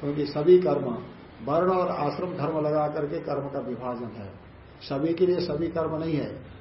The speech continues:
जो ब्राह्मण का अभिमानी होगा, "मैं ब्राह्मण हूं", ब्राह्मण वास्तव में आत्मा ब्राह्मण नहीं होता, शरीर को लेकर के बोला हुआ होता है। तो ब्राह्मण कुल में पैदा हो गया, इसलिए ब्राह्मण कहते हैं इसको,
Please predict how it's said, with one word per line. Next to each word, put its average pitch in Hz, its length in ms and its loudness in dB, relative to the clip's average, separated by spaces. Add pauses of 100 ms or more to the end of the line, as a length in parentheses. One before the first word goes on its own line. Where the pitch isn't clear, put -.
(120)
जो 147 80 -2
ब्राह्मण 147 480 2
का 180 100 2
अभिमानी 156 480 0
होगा, 151 260 2
"मैं 147 220 -4
ब्राह्मण 147 320 0
हूं", 139 260 4 (760)
ब्राह्मण 147 360 0
वास्तव 156 320 -2
में 180 100 -4
आत्मा 160 320 -4
ब्राह्मण 160 380 -2
नहीं 165 140 -4
होता, 165 500 -2 (260)
शरीर 156 260 2
को 156 140 0
लेकर 147 320 0
के - 100 -6
बोला 127 220 -6
हुआ 117 220 -8
होता - 220 -16
है। - 80 -16 (1080)
तो 117 240 -6 (1080)
ब्राह्मण 139 280 2
कुल 143 260 6
में 139 140 2
पैदा 147 260 4
हो 156 140 6
गया, 180 140 4
इसलिए 139 180 0
ब्राह्मण 180 320 2
कहते 185 280 -2
हैं 175 60 -2
इसको, - 200 -8